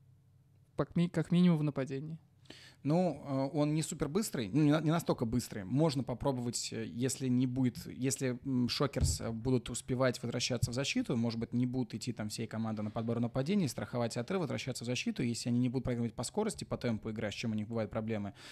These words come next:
Speaker 2: можно попробовать против него ставить более габаритных игроков. Не факт, что он будет их обыгрывать на периметре. У них есть Березин, у них есть
Speaker 1: Мгм.
Speaker 2: Гостев. Это не прям полноценные, полноразмерные большие. Они могут попробовать на ногах постоять, а он их не продавит.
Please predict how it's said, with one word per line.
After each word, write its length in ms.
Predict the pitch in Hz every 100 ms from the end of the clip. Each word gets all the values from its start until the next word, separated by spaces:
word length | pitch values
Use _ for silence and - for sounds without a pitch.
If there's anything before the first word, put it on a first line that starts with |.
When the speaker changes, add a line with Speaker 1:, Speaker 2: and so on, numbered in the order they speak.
| - -
Speaker 2:
можно 280 | 147 147
попробовать 380 | 127 117 139 123
против 260 | - 110 -
него 180 | 127 123
ставить 400 | - 123 113 117
более 240 | 117 110
габаритных 420 | 113 127 110 98
игроков. 400 | 104 104 101 98
Не 100 | 117
факт, 200 | 117 127
что 140 | - 110
он 160 | 104
будет 200 | 104 104
их 120 | 104 117
обыгрывать 380 | 113 107 104
на 100 | 107
периметре. 400 | 107 131 170 131
У 80 | 107
них 220 | 120 120
есть 160 | 120 101
Березин, 480 | 117 170 233 196 180 - - -
у 40 |
них 220 | 131 135
есть 180 | 180 160
Speaker 1:
Мгм. 80 | 151
Speaker 2:
Гостев. 380 | 180 202 165 127
Это 140 | 120
не 100 | 127
прям 220 | 120 143
полноценные, 580 | 117 113 110 - 120 107
полноразмерные 580 | 107 107 110 120 113 107
большие. 480 | 104 117 - 190 175
Они 160 | 117
могут 300 | 113 131 127
попробовать 420 | 110 104 117 113 110
на 60 |
ногах 280 | 113 113 107
постоять, 520 | 104 - 120 165 180
а 80 | 110
он 260 | 113 123 127
их 140 | -
не 80 | 123
продавит. 480 | 123 117 101 95